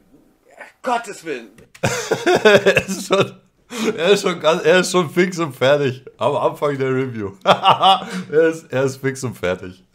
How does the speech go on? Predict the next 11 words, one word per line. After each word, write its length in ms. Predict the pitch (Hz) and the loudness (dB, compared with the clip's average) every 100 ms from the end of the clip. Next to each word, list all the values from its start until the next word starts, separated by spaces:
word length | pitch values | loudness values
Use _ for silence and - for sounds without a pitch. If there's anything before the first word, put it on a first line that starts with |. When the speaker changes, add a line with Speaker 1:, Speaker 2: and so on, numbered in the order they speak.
| - | -4
Speaker 2:
<laughs> 1400 | 202 196 311 - _ _ _ _ - 175 - _ _ _ | -4 -4 -12 -14 _ _ _ _ -20 -20 -20 _ _ _
Speaker 1:
Ja, 200 | 208 - - - 180 | -4 -4 -8 -8 -4
ich 240 | 208 180 | -4 -4
werd's 180 | 208 - | -6 -4
einfach 320 | 202 196 185 | -6 -4 -6
vorlesen. 260 | - 208 180 | -4 -2 0
Speaker 2:
Ja, 80 | 226 | 2
lies 240 | 220 190 | 2 0
vor, 340 | 160 165 151 | -2 2 2
Speaker 1:
Ähm, 60 | 92 - | 2 -4
Speaker 2:
Björn. 300 | 101 101 | -6 -4